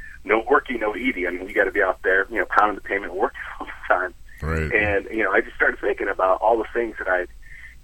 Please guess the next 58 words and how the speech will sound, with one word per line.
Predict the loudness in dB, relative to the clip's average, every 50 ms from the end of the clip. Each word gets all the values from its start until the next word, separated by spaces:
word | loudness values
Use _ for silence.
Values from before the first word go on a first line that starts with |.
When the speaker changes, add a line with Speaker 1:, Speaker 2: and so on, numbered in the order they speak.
| -8 -8 -8 -8 -14 -14 -2 6 6
Speaker 1:
kinda | 8 8 8
dealt | 8 8 6 8 8
with | 6 6
in | 6 4
my | 6 4
life. | 6 8 8 8 8 6 0 -4
They | -4
weren't, | -2 -2 0 0
like, | 0 0 -2 -2 -6 -6 -4
huge | -4 -4 -4 -4 -2
major | 2 2 2 2 0 -4 -6 -6 -4 -6
things, | -6 -4 -4 -6 -8 -10 -6
but | -2 -2
I | -2
think | 0 -2 -6 -4 0
that | -2 -2 -2 0
things | -2 -2 -2 -2
that | -8 -8
were | -8 -6 -2
common | 4 4 6 6 6 4 0 -6 -8 -10 -6
to | -2 2 2 2 2 4
a | 4 4
lot | 6 6 4 4
of | 2 -2
different | -6 -8 -4 -4 -6 -6
people. | -2 -2 -2 -2 -2 -4 -4 -4 -2 -2
And | -2 -2
I | -2 -4
just | -6 -8 -14 -10
thought, | -4 -2 -2 -2 0 0
well, | 0 0 2
you | 2 2
know, | 4 4 4 2 -2 -2
if | 0 0 0 0 -2 -10
it's | -12 -8 0 2
common | 2 2 2 -2 -4 -6 -10
to | -10
me, | -10 -8 -6 -4 -4 -4 -4 -6 -10 -18 -20 -16 -4
you | -2
know, | -2 -2 -2 -6 -10 -12 0 2
I'm | 2 4 4
gonna | 0 -2 -4
sh-, | -4 4 6
I | 8
wanna | 8 8 8 8
share | 6 4
it | 4
with | 4 -2
other | -2 -2 -2 -6
people, | -8 -10 -14 -14 -14 -16 -14 -14
because | -12 -12 -4 0
a | 2
lot | 2 2 0
of | 2
times | 2 2 2 2 -2
what | -6 -6 -6
we | -6 -10 -4
do | 0 0 0 2 0 -2 -2